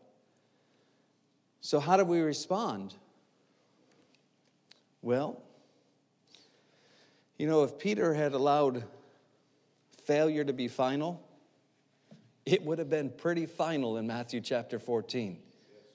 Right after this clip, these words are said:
'Cause he was on his way under the water.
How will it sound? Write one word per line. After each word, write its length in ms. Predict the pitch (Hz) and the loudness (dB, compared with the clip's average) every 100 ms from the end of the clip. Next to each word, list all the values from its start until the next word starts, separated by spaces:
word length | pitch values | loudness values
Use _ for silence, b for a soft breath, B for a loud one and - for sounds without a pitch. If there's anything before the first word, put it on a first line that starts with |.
| 107 98 92 95 _ _ _ _ _ _ _ _ | -20 -20 -20 _ _ _ _ _ _ _ _ _
'Cause 180 | 143 113 | -4 -2
he 140 | 160 | -2
was 160 | 190 143 | 0 0
on 160 | 151 | 0
his 140 | 143 120 | 0 0
way 200 | 139 139 | 0 0
under 200 | 131 120 | 0 -2
the 60 | |
water. 380 | 113 117 110 87 | -2 -2 -4 -6